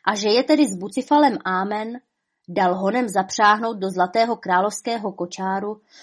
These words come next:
posadil vedle sebe pyšnou, ale překrásnou princeznu Eufrozínu, trubačům poručil troubit královské fanfáry a pustil se s celým komonstvem Honzovi vstříc.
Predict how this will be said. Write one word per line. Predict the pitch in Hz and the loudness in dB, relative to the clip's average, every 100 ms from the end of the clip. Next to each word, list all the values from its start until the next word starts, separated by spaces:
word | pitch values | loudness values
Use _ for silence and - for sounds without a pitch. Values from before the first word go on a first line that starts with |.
| _ | _
posadil | - - 226 233 311 | -12 -4 -2 2 2
vedle | 233 233 277 | 4 2 0
sebe | 320 285 254 - | 2 2 2 -2
pyšnou, | 190 - 226 226 240 247 - | -6 -6 -4 -4 -4 -10 -4
ale | 196 196 | -2 -2
překrásnou | 196 - 190 226 240 - 240 | -4 -8 -6 -2 -2 -2 -6
princeznu | - 180 190 220 247 233 - | -4 -6 -6 -6 -6 -6 -6
Eufrozínu, | 175 - 208 202 226 226 233 - _ _ _ _ _ | -6 -6 -8 -8 -10 -10 -12 -18 _ _ _ _ _
trubačům | 185 185 196 208 311 | -6 0 2 4 4
poručil | 277 208 254 311 262 | 4 0 0 0 0
troubit | - 208 226 262 | 0 -2 -2 -4
královské | 208 202 240 - 285 | 2 4 4 2 0
fanfáry | 262 196 - 233 226 233 247 _ - - - | 2 0 0 2 4 2 -2 _ -20 -20 -8
a | 190 180 _ | -4 -4 _
pustil | 240 - - 339 | -12 -8 -2 0
se | - 196 | 0 -6
s | - | -4
celým | - 294 269 190 | 0 2 2 -2
komonstvem | - 208 220 220 - 262 254 | 0 0 0 -4 -6 -2 -2
Honzovi | 190 202 202 208 | -4 -6 -6 -8
vstříc. | 202 - - 170 165 160 - | -8 -12 -12 -12 -12 -14 -20